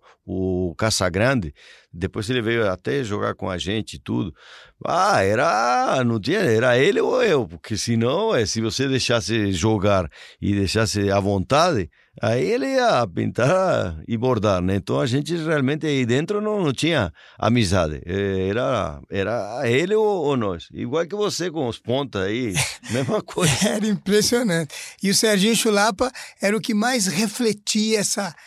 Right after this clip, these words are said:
Speaker 2: essa coisa do, do jogo, sabe? Dentro de campo. Porque o Serginho fora de campo era, pô,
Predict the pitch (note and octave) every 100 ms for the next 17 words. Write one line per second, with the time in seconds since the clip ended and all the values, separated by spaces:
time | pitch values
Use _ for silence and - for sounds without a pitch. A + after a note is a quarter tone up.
0 | - - _ - D#3+ F#3 - F#3+ G3 F#3
1 | F3 C#4+ D#4 C4 D#3 D3 F#3+ F3 E3 D3+
2 | D3+ _ - G#3+ D3+ F#3+ G#3 D3 A#2+ -
3 | E3+ C3+ B2+ D#3+ G3+ G3+ F#3+ D3+ B2 -
4 | - - - - E3 A3+ F3 A#3 C4+ -
5 | A#3 A3 E3+ C#3+ G#3 A#3+ C4 F4 F#4+ G4
6 | - - D4 A3+ E3